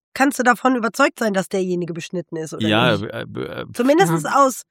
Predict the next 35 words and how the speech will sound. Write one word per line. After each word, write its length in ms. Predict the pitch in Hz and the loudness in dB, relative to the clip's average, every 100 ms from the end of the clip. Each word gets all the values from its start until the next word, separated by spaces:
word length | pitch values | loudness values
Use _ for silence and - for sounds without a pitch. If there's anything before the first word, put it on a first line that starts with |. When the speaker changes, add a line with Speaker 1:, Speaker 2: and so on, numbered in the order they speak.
| _ _ _ | _ _ _
Speaker 1:
religiösen 580 | 202 262 208 262 349 254 | -2 0 0 2 2 2
Gründen. 520 | 151 170 170 - 156 135 | -4 -6 -8 -8 -8 0
Speaker 3:
Aber 160 | 190 | 0
es 60 | 185 | 0
Speaker 2:
Stimmt. 40 | |
Speaker 3:
gibt 140 | 202 185 | -2 -2
ja 80 | 196 | 0
auch 20 | |
Speaker 1:
Nicht 200 | 277 185 | 2 2
aus 100 | 254 | 4
Speaker 3:
medizinische 400 | 254 254 233 185 | 4 2 0 -2
Gründe. 260 | 165 165 180 | -2 -2 0
Da 80 | 180 | 2
Speaker 1:
Ja, 60 | |
Speaker 3:
sagt 140 | 190 262 | 4 4
Speaker 1:
genau. 100 | 254 | 4
Speaker 3:
ihr 40 | 185 | 2
übrigens 260 | 175 165 | -2 -4
auch 140 | 185 156 | -8 -6
was 160 | 175 | -6
von 140 | 190 175 | -4 -2
wegen 180 | 196 | -2
keinen 240 | 196 190 180 | -2 -2 -2
hochbekommen. 640 | 233 - 170 - 170 165 | -2 -2 -4 -2 -2 -2
Ich 180 | 165 - | -4 -4
kenn 160 | 190 190 | -2 0
jemanden, 280 | 196 196 | 2 0
der 100 | 180 | 0
hat 140 | 175 - | -4 -4
bis, 260 | 175 - - _ - | -6 -6 -12 _ -10
boah, 160 | - - - | -10 -10 -2
Mitte 240 | 190 - 185 | -2 0 -4
zwanzig 540 | - 185 208 226 240 | -4 -2 -2 -4 -2
oder 220 | 240 226 | 2 2
so 200 | 226 254 | 4 0